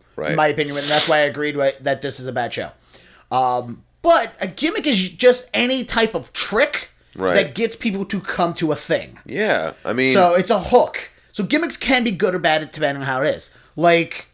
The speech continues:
Speaker 2: uh, I know we've talked about promoting and handing out flyers. One of my gimmicks when handing out a flyer is before somebody walks away, "Hey, thank you for not littering."
Speaker 1: Right, yeah, yeah,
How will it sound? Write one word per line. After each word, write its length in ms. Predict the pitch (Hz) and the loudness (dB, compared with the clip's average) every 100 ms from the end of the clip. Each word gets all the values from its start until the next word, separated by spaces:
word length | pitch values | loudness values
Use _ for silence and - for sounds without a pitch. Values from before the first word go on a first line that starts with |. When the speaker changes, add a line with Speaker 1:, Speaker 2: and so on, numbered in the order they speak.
| - | 0
Speaker 2:
uh, 180 | 160 147 | 2 4
I 80 | 175 | 4
know 100 | 190 | 4
we've 220 | 190 190 | 2 0
talked 200 | 175 165 | 0 0
about 300 | 156 151 139 | 2 2 0
promoting 420 | - 156 151 151 | -4 0 0 0
and 80 | 147 | -2
handing 220 | 143 139 | -2 0
out 120 | 135 | -2
flyers. 560 | 175 202 151 127 113 - _ _ _ _ _ - | 2 2 4 2 -4 -10 _ _ _ _ _ -12
One 300 | 143 180 185 | 0 2 4
of 140 | 165 | 4
my 200 | 175 156 | 4 2
gimmicks 720 | 131 190 214 208 160 - - | 0 0 2 2 0 -2 -6
when 120 | 160 | -2
handing 240 | 156 160 156 | -2 0 0
out 140 | 147 | 0
a 20 | |
flyer 380 | 139 185 196 165 | 0 2 4 4
is 220 | 143 139 - - - _ - | 2 -2 -12 -20 -20 _ -6
before 360 | 127 156 180 175 | -2 0 2 2
somebody 240 | 180 165 | 4 4
walks 200 | 160 160 | 4 2
away, 380 | 165 180 156 - _ _ _ _ _ | 4 4 4 0 _ _ _ _ _
"Hey, 360 | - 196 151 - _ _ _ _ | 0 2 2 -6 _ _ _ _
thank 180 | 175 170 | -2 -2
you 60 | 170 | -2
for 100 | 170 | -2
not 220 | 156 139 | 0 0
littering." 440 | 165 147 95 - _ _ | 0 -2 -10 -18 _ _
Speaker 1:
Right, 300 | 104 127 101 | 0 2 2
yeah, 120 | 82 113 | 2 4
yeah, 280 | 117 117 | 6 6